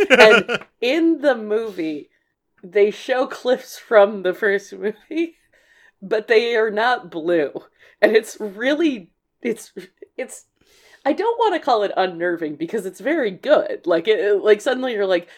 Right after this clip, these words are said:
Speaker 1: "Oh, what if that movie hadn't looked as bad as it was? Would I, would I dislike it to the extent that I do?"
Speaker 2: Yeah, yeah.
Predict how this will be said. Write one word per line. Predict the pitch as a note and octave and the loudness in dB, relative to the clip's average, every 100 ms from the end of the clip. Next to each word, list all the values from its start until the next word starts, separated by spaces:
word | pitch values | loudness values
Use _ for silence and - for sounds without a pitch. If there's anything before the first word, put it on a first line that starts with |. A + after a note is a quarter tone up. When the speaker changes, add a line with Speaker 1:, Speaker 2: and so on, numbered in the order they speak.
| _ - | _ 0
Speaker 1:
"Oh, | D#4 | 2
what | A#3+ C#4 | 2 0
if | G4+ - | 0 2
that | E4+ E3 | 2 2
movie | F#3+ G#3+ F#3 | 0 -2 -4
hadn't | E3+ - G3 G#3 - | -4 0 0 0 -2
looked | E3+ F3 - | -4 -2 -4
as | F3+ F3 D#3 C#3 | 0 0 -2 -2
bad | F3 F3+ D#3 | 0 2 2
as | D#3+ | -4
it | D3 | -6
was? | D#3 D3+ | -8 -2
Would | G3 | 2
I, | G3+ G3+ G3 - - | 4 4 2 -4 -2
would | G#3+ | 0
I | G3+ | 0
dislike | G3+ B3+ - G3 G3 F#3+ | -2 -6 -2 2 2 2
it | D#3 C3+ E3 | -2 -4 -10
to | E3 | -8
the | D3 | -8
extent | C#3 - C#3 - | -12 -12 -12 -12
that | - | -18
I | F2+ | -18
do?" | - - B1+ - _ _ _ _ - | -20 -20 -18 -18 _ _ _ _ -18
Speaker 2:
Yeah, | A2+ E2 - G1+ _ _ _ _ G#2 | -14 -14 -18 _ _ _ _ _ -20
yeah. | F2 | -20